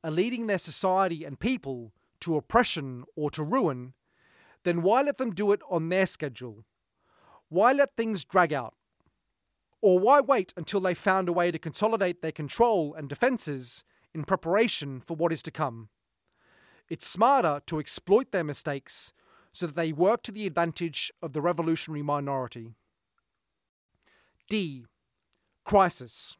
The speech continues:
The point at which the ruling minority are swept away usually comes at a time of crisis.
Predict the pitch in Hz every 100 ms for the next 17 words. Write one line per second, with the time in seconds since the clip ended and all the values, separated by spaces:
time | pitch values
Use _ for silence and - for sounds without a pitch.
0 | _ _ _ _ _ - _ _ _ _
1 | 170 - 277 294 262 269 - 202 208 208
2 | 190 185 175 175 175 170 170 170 - 214
3 | - 190 185 180 139 123 135 _ 147 202
4 | 170 247 - 208 202 170 143 175 165 160
5 | - 170 151 - 113 110 -